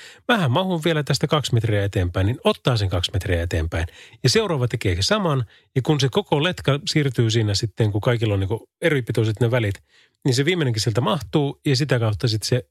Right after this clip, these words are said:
muiden liikenne pääsee paranemaan entisestään. Eli mun, mun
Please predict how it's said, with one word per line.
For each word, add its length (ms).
muiden 440
liikenne 400
pääsee 320
paranemaan 520
entisestään. 600
Eli 180
mun, 440
mun 400